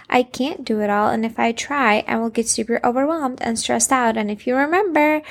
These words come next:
from what I teach, if a stressed out mom is gonna be in reactive mode, so that I have to do things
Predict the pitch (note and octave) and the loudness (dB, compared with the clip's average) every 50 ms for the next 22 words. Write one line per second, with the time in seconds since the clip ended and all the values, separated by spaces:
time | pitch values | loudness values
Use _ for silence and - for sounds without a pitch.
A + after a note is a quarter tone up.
0 | - - - _ - A3+ A3 A3 A#3 B3 C4 C#4+ C#4 - - E4 D#4 C#4 C#4 - | -16 -20 -12 _ -2 0 2 4 4 4 4 2 2 0 0 0 2 0 0 -2
1 | A3 G#3+ A3+ G#3+ - - - - B3+ B3 B3 - - D4 D4 - D4 C#4+ D#4+ D#4+ | -2 -2 -2 0 0 0 0 0 0 0 0 0 2 2 2 2 0 -2 -2 0
2 | D#4 C#4 A#3+ A#3 - - - - A#3 A#3 - A#3 A3+ G#3+ A#3 A#3+ A#3 A3+ A3+ A#3 | 0 0 0 0 -2 -2 -2 -2 -2 -2 -2 -4 -2 0 0 0 0 0 0 0
3 | A3+ A3 G#3+ G#3+ - - A3 G#3 G#3 G3 F#3+ - - - - - - A#3+ A3+ G#3+ | 0 0 0 -2 -4 -8 -8 -6 -4 -4 -4 -4 -4 -4 -2 -2 0 0 0 2
4 | A3+ A3+ - A#3 A3+ A3+ A3+ - - - - C#4 F#4 F#4+ - - - - C4 A#3+ | 2 2 2 2 0 -2 -4 -8 -6 -2 0 0 0 0 -4 -4 -4 -4 0 0
5 | C4+ C4+ C4 - - D4 F4+ F#4 D4 B3 A#3 B3 A#3+ - | 0 0 0 0 0 2 2 2 0 -2 -4 -2 -4 -4